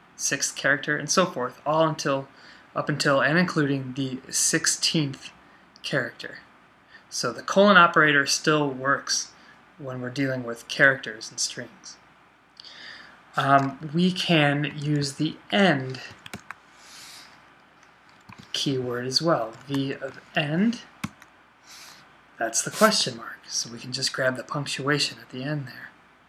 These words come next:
We can use the transposition. The transposition was the single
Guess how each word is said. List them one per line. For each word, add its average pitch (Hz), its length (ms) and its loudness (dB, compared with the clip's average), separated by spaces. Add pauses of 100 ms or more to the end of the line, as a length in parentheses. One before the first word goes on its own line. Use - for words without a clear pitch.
(840)
We 143 140 2
can 143 220 -2
use 139 240 2
the 131 100 -6
transposition. 135 920 2 (120)
The - 60 -16
transposition 143 920 0
was 117 180 -8
the 117 120 -8
single 123 320 -4